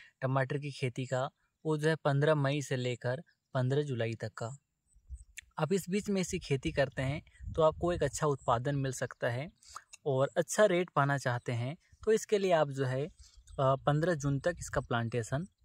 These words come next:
कर सकते हैं। तो जो भी किसान भाई ग्राफ्टेड टमाटर लगाने की सोच रहे हैं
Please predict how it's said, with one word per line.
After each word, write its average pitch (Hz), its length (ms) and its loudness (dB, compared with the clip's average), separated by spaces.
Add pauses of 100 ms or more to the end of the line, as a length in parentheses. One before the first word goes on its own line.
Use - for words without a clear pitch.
(140)
कर 113 140 0
सकते - 360 -6
हैं। 120 200 -4 (640)
तो 156 100 2
जो 175 180 6
भी 208 120 0
किसान 170 340 2
भाई 151 260 0
ग्राफ्टेड 135 400 0
टमाटर 127 380 0
लगाने 123 400 0
की 135 160 -8
सोच 123 320 -4
रहे 135 160 -2
हैं 135 180 -6